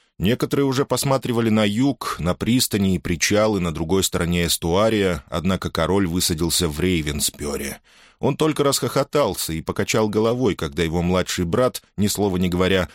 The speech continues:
указал ему на находящийся на противоположном берегу Гримсби, всего-то одно из лучших рыбацких селений на севере страны. Однако ни один король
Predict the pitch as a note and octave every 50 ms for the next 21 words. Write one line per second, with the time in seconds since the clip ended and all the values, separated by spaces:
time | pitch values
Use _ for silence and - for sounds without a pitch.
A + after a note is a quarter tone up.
0 | - - - F2+ - A#2+ A#2+ C3 C3+ B2+ A2 G2+ F#2 F#2+ G2 F#2+ F#2+ F2+ - G2
1 | F#2 G#2 G#2 - - G2 - - E2+ F2 E2 - D2+ D2 - E2 D#2 - D#2 E2
2 | F2 F2+ D#2+ E2+ E2 D#2 D2+ E2+ E2 E2+ D#2 E2 G2 G#2+ G2+ F2+ C#2+ - - E2
3 | E2+ G2+ G#3 F#3+ F3 D2 C#2 C2+ C#2+ C#2+ C2+ - - _ - - - - _ _
4 | - - - E3 E3 F3 - - D3+ C3+ A2+ B2+ C3+ C3 C3 A2 A2 B2 C3 A2
5 | - A#2+ - - G#2 G2 A2 A2 - - - G2+ F2 - - - E2+ E2+ F#2 G2+
6 | F#2+ F2+ F2 E2 E2 D#2 - - E2 D#2 D#2+ D#2 D#2+ - - - F2+ E2 D2+ D2
7 | C#2+ C#2 C#2 - - _ _ _ _ _ _ - - C#2+ C2+ D2+ E2+ F2+ - E2+
8 | E2+ F2+ F#2 F#2 F2+ G#2+ B2 B2+ A2 - A#2 A2+ A2+ A#2 A#2+ A2 G2 D2+